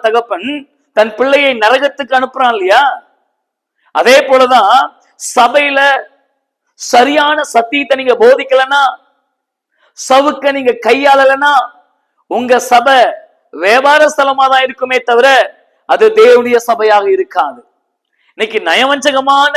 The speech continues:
பிரசங்கம், தனக்கு ஏற்றாற் போல ஒரு பிரசங்கம். தீமோத்தியில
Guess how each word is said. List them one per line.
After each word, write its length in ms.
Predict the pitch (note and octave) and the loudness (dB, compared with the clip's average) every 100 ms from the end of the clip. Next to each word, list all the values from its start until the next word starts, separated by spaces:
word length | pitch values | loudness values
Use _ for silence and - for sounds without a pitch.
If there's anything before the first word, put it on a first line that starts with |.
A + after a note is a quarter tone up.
| C#4+ | -2
பிரசங்கம், 540 | C4 - C4 A#3 F3+ - _ _ _ _ _ _ _ _ - | -4 -4 -6 -6 -8 -10 _ _ _ _ _ _ _ _ -8
தனக்கு 360 | G3 C4+ C4+ G#3+ G#3 | -4 -4 -4 -2 -2
ஏற்றாற் 440 | C4 - C#4 C4+ C4+ | -2 0 0 0 0
போல 240 | C4+ C#4 C#4+ C#4 | 2 4 2 2
ஒரு 100 | C4+ | 0
பிரசங்கம். 540 | B3+ - C4 A#3+ G3 - _ _ _ _ _ _ _ _ _ _ - | -4 -4 -6 -6 -8 -10 _ _ _ _ _ _ _ _ _ _ -8
தீமோத்தியில 520 | A#3 B3+ C4 B3+ B3 | -6 -2 -2 -2 0